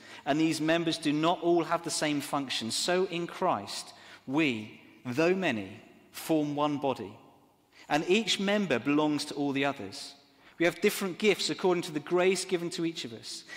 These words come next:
If your gift is prophesying, then prophesy in according with your faith,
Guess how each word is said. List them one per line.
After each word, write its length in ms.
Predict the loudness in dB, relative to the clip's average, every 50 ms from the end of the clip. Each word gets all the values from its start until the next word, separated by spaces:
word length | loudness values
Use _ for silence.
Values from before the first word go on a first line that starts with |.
| -16 -10 -4
If 240 | 0 0 0 0 0
your 160 | 0 -2 -2
gift 320 | 0 0 0 0 0 -2
is 100 | -4 -6
prophesying, 760 | -6 -4 -4 -4 -4 -2 -4 -4 -4 -2 -4 -4 -4 -6 -10 -12 -16 -20 -20 -20 _ _
then 140 | 0 0 0
prophesy 480 | 0 0 0 0 0 0 -2 0 4 4
in 160 | 4 4 2
according 400 | 0 0 2 2 4 4 2 0
with 100 | 0 0
your 120 | 0 -2
faith, 380 | 0 0 0 0 0 -2 -6 -10